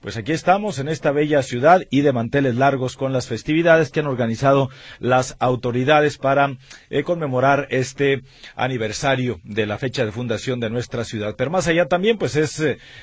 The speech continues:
día comercial por Día del Amor y la Amistad. Eh, así es que esperamos que usted esté pasando una excelente tarde. En cuanto a lo futbolístico, arrancaron esta tarde los octavos de final con los partidos de ida,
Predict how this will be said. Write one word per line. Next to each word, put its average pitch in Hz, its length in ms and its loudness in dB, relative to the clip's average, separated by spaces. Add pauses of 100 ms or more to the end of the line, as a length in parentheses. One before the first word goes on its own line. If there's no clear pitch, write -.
día 156 360 0
comercial 139 600 0
por 127 160 -2
Día 143 160 0
del 135 120 2
Amor 135 220 -2
y 127 120 -4
la 113 120 -2
Amistad. 190 500 4 (440)
Eh, 104 460 0
así 127 180 -2
es 135 120 -2
que 120 160 2
esperamos 131 400 -4
que 123 80 -6
usted 139 260 -2
esté 127 300 -4
pasando 131 340 -4
una 131 100 -4
excelente 123 520 -6
tarde. 127 460 0 (280)
En 151 140 -6
cuanto 202 260 0
a 196 40 4
lo 175 80 4
futbolístico, 202 1040 0
arrancaron 156 760 4
esta 180 320 0
tarde 214 560 4
los 143 260 0
octavos 165 400 0
de 143 80 -2
final 170 400 0
con 139 160 -4
los 123 140 -4
partidos 156 460 0
de 165 100 4
ida, 202 340 6